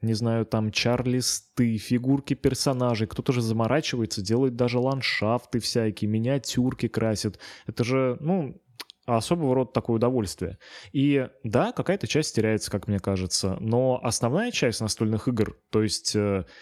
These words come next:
момент, когда вы переживаете и делаете историю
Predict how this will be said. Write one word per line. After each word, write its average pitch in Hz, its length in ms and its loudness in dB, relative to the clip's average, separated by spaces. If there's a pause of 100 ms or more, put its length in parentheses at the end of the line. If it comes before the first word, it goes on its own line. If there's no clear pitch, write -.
(420)
момент, 123 460 0
когда 110 260 2
вы 110 80 2
переживаете 110 960 0
и - 160 -4
делаете 110 640 2
историю 101 720 0